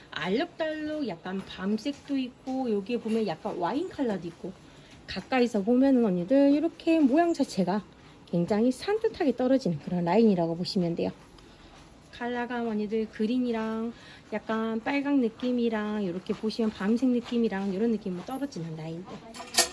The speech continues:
가슴 단면이랑 이런 건 다 똑같고 그냥 내가 청바지 하나만 입어도 그냥 편안하게 입는 그런 라인들이라고 보시면 돼요. 색감은 언니들 이렇게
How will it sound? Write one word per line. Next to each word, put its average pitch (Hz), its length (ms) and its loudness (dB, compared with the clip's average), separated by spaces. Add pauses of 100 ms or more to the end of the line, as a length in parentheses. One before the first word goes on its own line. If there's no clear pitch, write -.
(140)
가슴 330 380 -4
단면이랑 381 760 -2
이런 370 160 -6
건 359 160 -2
다 202 140 -8
똑같고 294 500 -8 (420)
그냥 254 300 -4
내가 226 380 -6
청바지 359 540 -8
하나만 330 560 -6
입어도 302 420 -6
그냥 196 200 -6
편안하게 415 580 -8
입는 190 200 -4
그런 170 260 -8
라인들이라고 175 680 -6
보시면 180 420 -10
돼요. 175 180 -14 (840)
색감은 403 560 -2
언니들 247 540 0
이렇게 175 420 -4